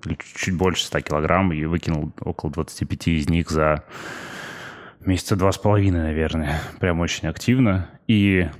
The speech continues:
вот почувствовав себя в этом новом состоянии, в этом новом теле, в том, сколько сил, сколько энергии, стало понятно, что, а, вот оно что, да, вот так ещё, оказывается, можно, так мне нравится больше. И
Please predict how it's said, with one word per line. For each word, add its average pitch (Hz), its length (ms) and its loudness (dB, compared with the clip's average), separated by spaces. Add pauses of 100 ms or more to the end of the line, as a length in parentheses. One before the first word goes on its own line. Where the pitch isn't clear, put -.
вот - 160 -2
почувствовав 95 580 0
себя 110 380 2
в 127 100 0
этом 92 460 2
новом 98 280 4
состоянии, 76 360 -4
в 78 80 -2
этом 80 220 0
новом 85 260 2
теле, 85 300 2
в - 80 -6
том, 76 360 -2
сколько - 640 -4
сил, 85 320 -2
сколько - 420 -2
энергии, 90 680 2 (120)
стало 92 340 2
понятно, 90 420 0
что, 82 400 -2
а, 71 400 0 (180)
вот 82 340 -2
оно 73 160 -4
что, 76 440 -6
да, 92 160 2
вот 92 220 0
так 90 220 0
ещё, - 180 -4
оказывается, 78 480 -4
можно, 78 380 -2
так - 220 0
мне 107 100 2
нравится 92 420 2
больше. 80 400 -2 (760)
И 113 600 6